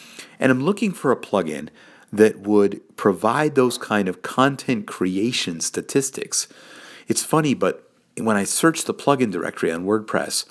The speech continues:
almost every statistics plugin has something to do with visitor statistics. You know, it's all about how many people have visited your posts or visited your, your articles or whatever it might be.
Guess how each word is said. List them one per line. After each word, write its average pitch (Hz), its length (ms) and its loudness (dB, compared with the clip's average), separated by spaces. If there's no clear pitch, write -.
almost 151 460 2
every 120 280 2
statistics - 800 -2
plugin 78 480 -4
has - 240 2
something 185 320 0
to 139 80 0
do 113 180 4
with 95 240 0
visitor 95 380 0
statistics. - 800 -4
You - 80 -2
know, 90 80 2
it's 82 120 -2
all 98 200 4
about 101 320 0
how 117 240 0
many 110 160 -2
people 98 400 0
have 92 180 -6
visited 92 400 -2
your - 80 -8
posts 85 420 -2
or 80 100 -8
visited 85 420 -4
your, 76 200 -8
your 82 320 -4
articles 95 420 0
or 85 40 -2
whatever 104 320 2
it 85 80 0
might 82 200 -6
be. 101 360 0